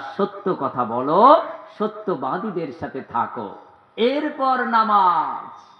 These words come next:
নামাজ পড়েন, মিথ্যা কথাও বলেন, কানাকড়ি দাম নেই। রোজাও রাখেন, মিথ্যাও বলেন, কানাকড়ি দাম নেই। হজও করেন, ধোঁকাবাজিও করেন,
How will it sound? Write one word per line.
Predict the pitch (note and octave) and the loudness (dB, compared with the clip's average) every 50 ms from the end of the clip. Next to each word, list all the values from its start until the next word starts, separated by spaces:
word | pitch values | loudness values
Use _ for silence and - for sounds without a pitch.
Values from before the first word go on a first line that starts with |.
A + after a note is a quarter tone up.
| _ _ _ _ _ _ _ _ _ _ _ _ _ A#2+ | _ _ _ _ _ _ _ _ _ _ _ _ _ -8
নামাজ | B2 C#3 D#3+ E3+ F3+ F#3 G#3 A3 A3+ A3+ - G#3+ G#3 | -4 -4 0 2 4 6 6 6 4 4 0 -4 -2
পড়েন, | A3+ A3+ A3+ A3+ A3+ A3+ A3+ A3 | 0 0 0 0 0 -2 -4 -4
মিথ্যা | G3+ G3 A#3+ - - - A#3 A#3 A#3 | -2 -4 -4 -4 -2 -4 -4 0 0
কথাও | A#3+ A#3+ A3+ A3+ A#3+ A#3+ A#3+ | 0 0 2 2 4 4 4
বলেন, | A3+ A#3+ A#3+ B3 B3 B3 B3 B3 A#3+ A#3 - - | 6 6 4 4 4 0 -2 -2 -4 -6 -4 0
কানাকড়ি | A#3+ A3+ A#3 A#3+ A#3+ G#3+ A#3 B3 B3 B3 | 0 4 4 4 4 4 2 0 0 0
দাম | G#3+ - B3 B3+ B3+ B3+ | 4 6 6 6 6 2
নেই। | B3+ C4 C4 C4 B3+ A#3+ G#3 E3 C3 A#2 - - A#3 - _ _ - _ _ _ _ _ _ _ _ - | -2 -2 0 0 0 -2 -2 -4 -6 -10 -16 -20 -20 -20 _ _ -20 _ _ _ _ _ _ _ _ -6
রোজাও | F#3+ G3+ A3 A#3+ B3+ A#3 B3+ B3+ C4 C4+ C4+ C4 | -2 0 0 0 0 2 6 6 6 6 4 4
রাখেন, | C4+ B3+ B3 C4+ - - C4 C4+ C#4 C4+ C4+ C4+ | 6 8 8 8 6 2 0 0 0 0 0 -2
মিথ্যাও | C4 C4 C4 C4+ - - - - B3+ C4+ C4+ C4+ C4 | -2 -2 -2 -2 -4 -8 -8 -2 0 0 0 0 -2
বলেন, | B3 C4 C4 C4+ C4+ C4 C4 B3+ A#3+ A3 F#3+ - - | 0 2 4 4 4 4 2 -2 -4 -4 -8 -4 0
কানাকড়ি | G#3 A3 B3+ C4+ C4+ C4+ - C4 C4+ C4+ C4+ | 2 2 4 2 0 0 0 -4 -6 -6 -2
দাম | A3 C4 C4 C#4 C4+ | 2 2 2 2 2
নেই। | C4+ C#4 C#4 C4+ B3+ A#3 F3+ C#3+ C3 - - - _ _ _ _ _ _ _ _ _ _ _ _ _ _ _ _ _ _ _ _ _ _ _ _ _ _ _ _ _ | -4 -4 -4 -4 -4 -6 -8 -10 -12 -16 -20 -20 _ _ _ _ _ _ _ _ _ _ _ _ _ _ _ _ _ _ _ _ _ _ _ _ _ _ _ _ _
হজও | - A2+ B2+ D#3+ G#3+ A3+ A#3 A#3 F3+ A3 A3+ A3+ | -4 2 4 6 8 8 8 6 6 2 0 0
করেন, | A3+ - A3 A3+ A3+ A3+ A3+ A#3 A3 A3 A3+ A3+ A3 A3 G#3 | 0 0 2 4 6 6 6 4 2 0 -2 -2 -2 -4 -4
ধোঁকাবাজিও | E3+ F3 G3 G#3+ A3+ A3+ A3 A3 A3 A3 A3 F3 G#3 G#3+ G#3 G#3+ | -4 -4 -4 -2 0 0 2 2 2 0 0 -2 -4 -2 -2 -4
করেন, | - - G#3 G3+ G3+ G3+ G3+ G3 G3+ G3 G3 | -4 -2 -2 0 0 0 -2 -4 -4 -6 -8